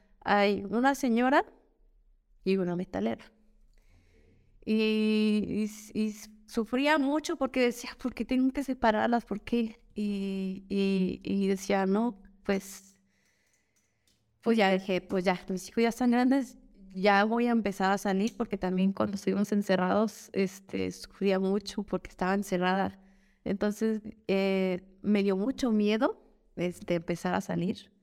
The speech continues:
Y dije, "Tengo que obligarme a salir". Y empecé a salir al, aquí al Urban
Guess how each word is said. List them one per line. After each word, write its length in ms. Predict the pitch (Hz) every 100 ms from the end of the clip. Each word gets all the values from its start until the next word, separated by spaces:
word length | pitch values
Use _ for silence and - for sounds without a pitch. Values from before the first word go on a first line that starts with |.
| _ _ _ _ -
Y 240 | 196 185
dije, 320 | 180 - 180 - _ -
"Tengo 240 | 185 208
que 100 | -
obligarme 460 | 208 196 180 175 190
a 20 |
salir". 320 | - 175 190 -
Y 100 | 185
empecé 280 | 180 180 180
a 20 |
salir 340 | 170 202 202 233
al, 180 | 220 -
aquí 460 | 180 170 - 202 254
al 140 | 269
Urban 240 | 285 311